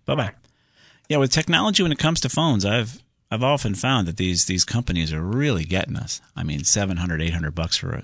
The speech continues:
for a cell phone. Now they're, they're saying, "Well, you can pay for it over three years at ten or twenty bucks a phone, twenty bucks a month,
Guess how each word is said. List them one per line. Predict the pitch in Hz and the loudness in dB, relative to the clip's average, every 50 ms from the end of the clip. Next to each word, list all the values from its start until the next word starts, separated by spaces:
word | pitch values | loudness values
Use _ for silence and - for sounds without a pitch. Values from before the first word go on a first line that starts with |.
| - _ _ | -12 _ _
for | - 85 | -6 -4
a | 80 | 0
cell | 78 - - 87 87 | 0 0 2 0 -2
phone. | - - 85 85 85 | 0 -2 0 2 4
Now | 92 98 | 4 4
they're, | 95 92 92 - - - - - - - | 4 4 0 -2 -8 -18 -18 -18 -8 0
they're | 101 | 2
saying, | 90 95 92 90 | 4 4 4 4
"Well, | 87 90 | 4 4
you | 98 104 | 4 4
can | - 95 | 4 2
pay | 82 - 95 95 | 2 2 2 2
for | - 95 92 85 | 2 0 0 0
it | 87 | 0
over | 87 82 80 | 0 0 -2
three | - - 90 87 82 | -4 -2 -2 0 0
years | 78 82 80 82 82 80 | 2 0 0 0 0 0
at | 80 78 - | -2 -4 -4
ten | - 95 95 90 | -2 -2 -2 -2
or | 85 | -2
twenty | 82 - 92 87 85 | -4 -2 -2 -2 -2
bucks | 80 82 82 - - | -2 -2 -4 -4 -6
a | - | -8
phone, | - - 85 82 80 - - _ _ _ _ _ - | -6 -4 -4 -4 -4 -4 -8 _ _ _ _ _ -2
twenty | - - 98 | 0 0 2
bucks | 87 82 - | 2 0 -4
a | 85 82 | -2 -2
month, | 85 82 85 87 82 | -2 0 -2 -2 -4